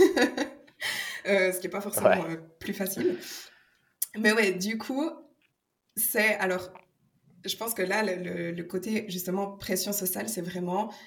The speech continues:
Speaker 1: une des, des raisons principales pour laquelle les gens veulent perdre du poids. C'est vraiment, donc, une motivation extrinsèque. Et moi, je pense, euh, tu me diras ce que t'en penses, c'est qu'un des plus gros soucis en, en ce qui concerne la perte de poids,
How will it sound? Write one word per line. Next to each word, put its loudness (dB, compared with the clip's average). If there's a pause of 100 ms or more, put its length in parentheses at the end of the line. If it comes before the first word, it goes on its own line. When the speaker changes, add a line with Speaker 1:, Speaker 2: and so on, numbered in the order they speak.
(960)
Speaker 1:
une 4
des, 6
des -2
raisons -2
principales -2
pour -6
laquelle -2
les 2
gens 0
veulent -2
perdre -2
du -6
poids. -8
C'est -4
vraiment, -2 (300)
donc, -6
une 0
motivation -2 (200)
extrinsèque. -4 (480)
Et -2
moi, -2
je -2 (360)
pense, 0 (140)
euh, -10
tu -6
me -2
diras -2
ce -4
que -6
t'en -6
penses, -4
c'est -6
qu'un -2
des 0
plus -8
gros -4
soucis -2
en, -4
en -4
ce -6
qui -8
concerne -4
la -2
perte -2
de 0
poids, -8